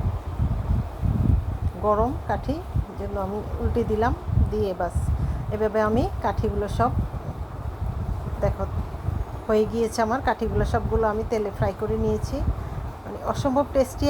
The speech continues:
একটা কাবাব, দেখো দেখতে কেমন হয়েছে, একদম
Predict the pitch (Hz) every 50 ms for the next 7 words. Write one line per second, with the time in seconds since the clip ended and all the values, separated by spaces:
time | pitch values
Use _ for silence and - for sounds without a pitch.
0 | 269 - - 262 269 302 339 381 - - - - - - - - 240 226 214 233
1 | 262 254 240 240 226 - 226 220 220 226 - 233 233 - 240 226 226 240 240 240
2 | 240 233 233 - - 294 330 - - - - - - - - - - - - -
3 | - - - - - - - - - - - - - - - - - - - -
4 | - - - - - - - - - - - - - - - - - - - -
5 | - - - - - - - - - - - - - - 226 254 285 254 254 -
6 | 330 320